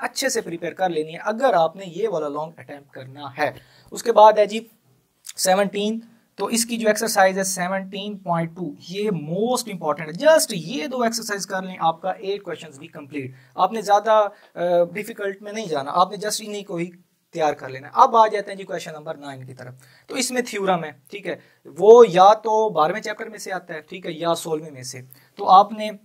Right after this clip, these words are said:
बारहवाँ और सोलहवाँ, ठीक है, इन दोनों में से आएगा। तो आपने इन दोनों को अच्छी तरह prepare कर लेना है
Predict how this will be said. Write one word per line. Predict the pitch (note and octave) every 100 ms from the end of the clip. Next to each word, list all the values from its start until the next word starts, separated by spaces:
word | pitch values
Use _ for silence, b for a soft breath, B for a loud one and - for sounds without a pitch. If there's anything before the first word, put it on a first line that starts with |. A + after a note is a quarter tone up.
| _ _ _ _ _ - -
बारहवाँ | D#3 E3 F3+ G#3 G#3+
और | F3 E3
सोलहवाँ, | E3 F#3 F3 D#3
ठीक | C#3+ G#3
है, | G#3+ A3+
इन | A3+ B3
दोनों | G3+ G3+ A3 A3+
में | G3+
से | G3 G3+ G3 -
आएगा। | C#3 C#3 E3 D#3+ b b b -
तो | G3+
आपने | F#3+ G#3 A3 G#3+ G#3 -
इन | - G#3
दोनों | G3+ F#3+
को | G3+
अच्छी | G3 A3+
तरह | F#3+ F#3
prepare | E3+ E3 E3+
कर | F#3 G3+
लेना | F3+ D#3+
है | D3+